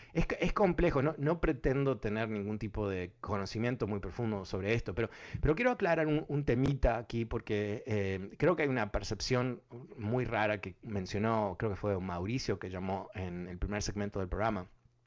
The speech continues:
sobre, eh, que le, la sensación que él tenía, que las cárceles son como hoteles, ¿no? Que va-, hacen ejercicio y, y le dan de comer, y como que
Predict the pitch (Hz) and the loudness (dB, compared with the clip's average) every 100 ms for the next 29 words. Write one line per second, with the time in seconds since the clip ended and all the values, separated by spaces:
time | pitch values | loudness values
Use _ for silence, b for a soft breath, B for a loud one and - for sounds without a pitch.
0 | _ _ - B B B - 123 110 104 | _ _ -16 B B B 0 4 4 2
1 | - 110 98 101 117 175 - - 196 135 | -2 -2 0 -2 -8 -14 -10 -12 -10 -6
2 | 110 - - 117 101 - 107 107 170 175 | -6 -6 -8 2 2 2 2 4 4 4
3 | 117 95 139 170 98 90 - 113 131 110 | 0 0 0 -2 -2 -6 0 2 2 0
4 | 87 - 110 98 87 85 82 131 151 82 | -4 -6 -4 -4 -2 -6 0 2 2 0
5 | 92 101 90 127 98 85 87 80 - 92 | -6 -8 -2 -2 -4 -8 -8 -8 -6 -4
6 | 104 - 104 98 92 90 - 127 151 - | 0 0 0 -4 -4 -6 -4 0 0 0
7 | 101 90 85 - 85 87 113 113 101 98 | -2 -4 -6 -8 -8 0 0 0 -4 -2
8 | 120 143 113 92 87 104 101 | 0 0 0 -2 -6 -6 -6